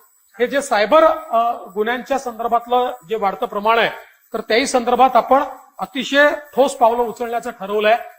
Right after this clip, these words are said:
आणि एक आपण त्याच्यात अशी सूचना केली की याला तुम्ही वायरलेसच्या under आणावं,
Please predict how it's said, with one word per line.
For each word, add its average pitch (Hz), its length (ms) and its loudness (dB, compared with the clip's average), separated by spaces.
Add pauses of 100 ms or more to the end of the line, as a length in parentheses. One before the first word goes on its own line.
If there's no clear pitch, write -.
(220)
आणि 226 220 -4
एक 277 220 2
आपण 269 240 2
त्याच्यात 269 320 -4
अशी 269 280 -8
सूचना 302 380 -2
केली 226 260 -6
की 240 140 -14
याला 240 340 4 (600)
तुम्ही 254 320 -8 (220)
वायरलेसच्या 247 600 2
under 240 260 0 (720)
आणावं, 220 400 4